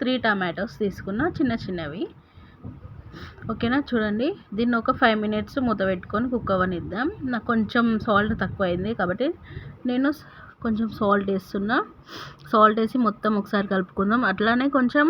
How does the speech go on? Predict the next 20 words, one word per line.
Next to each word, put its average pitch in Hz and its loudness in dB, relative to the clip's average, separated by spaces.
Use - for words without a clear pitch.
పసుపు 214 0
కూడా 233 2
వేసుకోండి. 208 0
పసుపు 214 2
ఒకవేళ 233 2
తక్కువైంది 208 2
అనిపిస్తే 202 0
పసుపు 233 0
కూడా 226 -2
వేయండి. 190 0
నాకైతే 208 -4
పసుపు 226 -2
సరిపోయింది. 196 -2
అలాగే 190 0
నేను 233 -2
కారం 202 2
కూడా 190 0
వేస్తున్నా. 190 -2
కారం 226 0
వేసి 220 -2